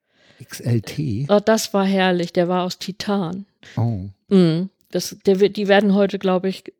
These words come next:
Speaker 2: überhaupt nicht mehr hergestellt. Also für den deutschen Markt jedenfalls nicht. Und weil das Material auch so viel teurer geworden ist. Aber der Stuhl war auch unkaputtbar. Das ist, also der Rahmen war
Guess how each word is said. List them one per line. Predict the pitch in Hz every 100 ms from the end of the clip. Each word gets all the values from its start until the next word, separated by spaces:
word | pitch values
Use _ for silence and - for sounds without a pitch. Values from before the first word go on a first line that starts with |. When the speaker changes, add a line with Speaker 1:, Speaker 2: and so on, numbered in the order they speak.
| _ -
Speaker 2:
überhaupt | 180 185 185
nicht | 196 180
mehr | 180
hergestellt. | 196 190 - 180
Also | 175 180
für | 190
den | 175
deutschen | 180 202 190
Markt | 175 175 175 -
jedenfalls | 180 - 175 -
nicht. | 202 220
Und | 180 180
weil | 175 170 -
das | - 175
Material | 185 175 175 180 202 190
auch | 160
so | - 165 165
viel | - 170
teurer | 165 170 165 160
geworden | 160 160 160 165
ist. | 170 - - - -
Aber | 185 196
der | 214
Stuhl | 220 - 247
war | 214 208
auch | 196 190 _
unkaputtbar. | - 285 - - - - - - 175 233 - - - - - _ _
Das | - 190 -
ist, | 226 - - -
also | 196
der | 196 208
Rahmen | 202 220 285 247
war | 214 202 196